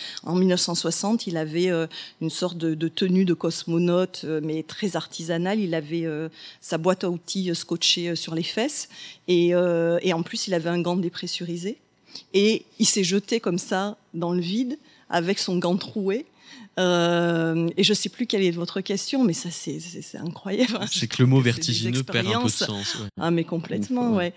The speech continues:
Speaker 1: Ouais, ouais, ouais. Et donc, euh, voilà. C'est, euh, après les, les, les grosses fusées, euh, ça, ça,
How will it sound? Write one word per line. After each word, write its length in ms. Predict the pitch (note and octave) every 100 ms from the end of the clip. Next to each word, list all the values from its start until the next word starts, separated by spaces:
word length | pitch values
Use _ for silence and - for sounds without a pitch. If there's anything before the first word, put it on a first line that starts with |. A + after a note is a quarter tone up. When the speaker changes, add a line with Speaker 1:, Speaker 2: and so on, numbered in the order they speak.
| - -
Speaker 1:
Ouais, 260 | F3 F3+ F3+
ouais, 140 | G#3
ouais. 240 | F#3+ F3+ G3
Et 160 | F#3 F3+
donc, 320 | F3+ G3 -
euh, 340 | F3+ E3+ D#3+ D#3+
voilà. 220 | D#3 - D#3 _ -
C'est, 300 | - F3 D#3
euh, 100 | D3+ - - E3 - _ - -
après 400 | D#3+ - F#3 G3
les, 160 | F#3 D#3+
les, 180 | D#3
les 100 | D#3
grosses 280 | E3 F3+ -
fusées, 640 | - F3+ E3 F3+ G3 G#3 F#3+
euh, 200 | E3 E3
ça, 200 | -
ça, 100 | D#3